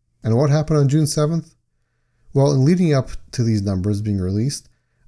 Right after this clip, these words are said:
a general consensus usually forms amongst economists about what has transpired in that time period. At this particular time,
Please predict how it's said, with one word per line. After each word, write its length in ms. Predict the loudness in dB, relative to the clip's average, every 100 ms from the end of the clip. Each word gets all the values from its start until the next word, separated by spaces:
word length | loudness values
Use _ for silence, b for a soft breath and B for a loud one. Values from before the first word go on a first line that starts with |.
| -8
a 40 |
general 340 | -2 0 0
consensus 680 | 0 0 0 0 0 -4 -2
usually 260 | -2 0 -2
forms 520 | -2 -2 0 -2 -4 -2
amongst 380 | 0 0 -4 -10
economists 760 | -6 -2 0 0 -4 -8 -12 -8
about 300 | -4 -2 -4 -8
what 180 | -4 -2
has 140 | -4
transpired 600 | -4 -4 -4 -4 -4 -2
in 60 | -2
that 160 | -6 -4
time 240 | -2 -2
period. 400 | -2 -6 -8 -12 -20 _ _ _ _ _ _ _ _ _ _ _ _ _ _ _ _ _ -12
At 100 | -4
this 160 | -2 0
particular 440 | -2 -2 -2 -4
time, 420 | -4 -6 -6 -6